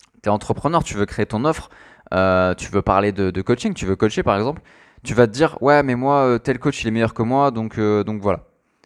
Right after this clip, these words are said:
Euh, moi, c'est différent, parce que moi, je, moi, je, moi, je. Mais le truc, c'est que si t'arrives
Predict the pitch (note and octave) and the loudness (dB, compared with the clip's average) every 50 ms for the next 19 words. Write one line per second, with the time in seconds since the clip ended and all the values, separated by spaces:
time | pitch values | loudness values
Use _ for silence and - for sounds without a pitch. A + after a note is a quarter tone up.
0 | _ _ _ _ _ - - F#2+ F#2+ F#2+ F#2+ A2+ C3 C#3 - B2+ A2+ A2+ A2+ - | _ _ _ _ _ -4 -2 0 0 0 2 2 0 0 0 -4 -6 -6 -4 -2
1 | C3 A#2 G#2+ F#2+ - - G#2 G2 - - A#2 G#2+ A2 A2+ B2 B2+ C3+ C3+ B2+ A2 | -2 -2 -2 -2 -4 -4 -6 -6 -2 -2 -2 0 2 4 4 6 6 4 2 0
2 | A2+ B2+ C#3 C#3+ B2+ A2+ A2+ A2 G#2 G#2 A2+ A2+ A2 G2+ G2+ F#2+ F#2+ F2 - _ | 0 2 2 2 2 2 2 2 2 2 -2 -2 -2 -4 -4 -4 -6 -10 -12 _
3 | _ - - - - - - A#2 A#2 - - G3+ - - A#2 - - - - D3 | _ -20 -20 -20 -10 -4 -2 -2 0 2 0 0 0 -4 -8 -10 -14 -4 -2 -2
4 | C#3+ D#3+ F3 D3 G#2+ F#2 - - | 0 0 -2 -4 -6 -10 -14 -20